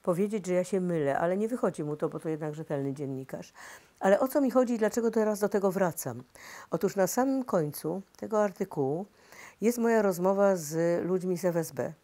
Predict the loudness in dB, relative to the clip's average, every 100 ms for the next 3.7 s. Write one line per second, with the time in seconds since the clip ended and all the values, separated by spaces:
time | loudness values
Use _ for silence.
0 | _ _ -20 -20 -20 -20 -20 -20 _ -20
1 | 0 2 2 0 -2 -4 0 0 2 -2
2 | -4 -8 -12 -6 -2 0 2 2 0 0
3 | 0 -2 -6 -8 -8 -6 -8